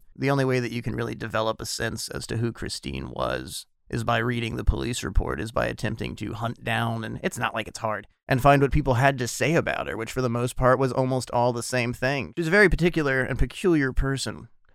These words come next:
but that could be said really for anybody. Christine Shubik, I personally feel, was an artist, and took that very, very seriously, and took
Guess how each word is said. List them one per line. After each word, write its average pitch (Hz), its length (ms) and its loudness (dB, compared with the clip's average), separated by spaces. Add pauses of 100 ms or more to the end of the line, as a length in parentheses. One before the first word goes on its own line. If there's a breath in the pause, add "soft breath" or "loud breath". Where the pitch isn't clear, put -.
(180)
but - 260 -4
that - 160 -6
could - 140 -14
be - 100 -14
said - 260 -6
really 113 280 -4
for 110 180 -2
anybody. 110 640 -4 (120)
Christine 123 420 -2
Shubik, - 440 -2
I 110 400 2
personally - 460 -2
feel, - 560 -8
was 113 160 -6
an 113 60 -4
artist, 120 500 0 (800)
and - 120 -10
took - 200 -6
that - 200 -4
very, 113 320 -2
very 104 320 -4
seriously, 67 720 -6
and 71 140 -8
took - 340 -8